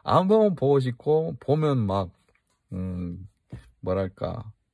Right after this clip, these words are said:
때리 패-, 때리 패고 죽이고 싶고. <laughs> 아닌가요? 예. 아, 뭐, 별 상관 없습니다.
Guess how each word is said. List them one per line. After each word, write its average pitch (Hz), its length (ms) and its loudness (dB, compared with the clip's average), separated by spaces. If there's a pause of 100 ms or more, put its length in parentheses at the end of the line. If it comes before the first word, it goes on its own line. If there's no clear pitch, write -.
(340)
때리 180 200 2
패-, - 280 -4
때리 175 180 0
패고 208 260 0 (160)
죽이고 165 340 -2
싶고. 117 260 2 (1300)
<laughs> - 340 -20
아닌가요? 127 540 2 (420)
예. 120 300 -6 (1500)
아, 131 80 -10
뭐, 117 240 -8
별 135 220 2
상관 165 420 -2
없습니다. 202 400 -8